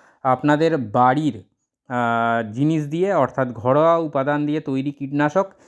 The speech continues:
এবং এই ঘরোয়া কীটনাশকে একশো শতাংশ কিন্তু এই মিলিবাগের হাত থেকে আপনি রক্ষা পাবেন বা আপনার গাছ রক্ষা পাবে,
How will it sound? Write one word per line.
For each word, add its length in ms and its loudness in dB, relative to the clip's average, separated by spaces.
এবং 400 0
এই 440 -2
ঘরোয়া 420 2
কীটনাশকে 720 -6
একশো 480 -4
শতাংশ 540 -2
কিন্তু 580 0
এই 260 0
মিলিবাগের 640 0
হাত 320 -2
থেকে 260 -4
আপনি 320 0
রক্ষা 300 -4
পাবেন 340 0
বা 160 2
আপনার 300 -2
গাছ 360 -2
রক্ষা 340 -4
পাবে, 340 -2